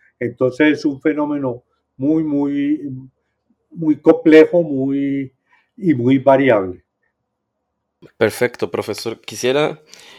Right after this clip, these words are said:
Speaker 2: eh, ya que usted habló de, de Venezuela y de lo variable que es este, este fenómeno, eh, quisiera,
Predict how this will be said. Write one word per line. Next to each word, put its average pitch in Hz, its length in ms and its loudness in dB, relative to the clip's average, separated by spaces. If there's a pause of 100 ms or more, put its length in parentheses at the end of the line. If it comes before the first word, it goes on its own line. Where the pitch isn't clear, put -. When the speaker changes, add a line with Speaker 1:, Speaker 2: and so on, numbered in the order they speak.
(140)
Speaker 2:
eh, 107 520 0 (440)
ya 117 240 -2
que 131 320 -2
usted 110 440 -8
habló 117 340 2
de, 107 340 0
de 110 160 -4
Venezuela 101 520 -2
y 98 100 -2
de 92 60 -4
lo 92 380 -6 (260)
variable 104 640 -2
que - 120 -10
es - 100 -16
este, 101 420 -10 (300)
este 98 800 -8
fenómeno, 104 760 -8 (800)
eh, 101 640 -6 (720)
quisiera, 117 1000 -2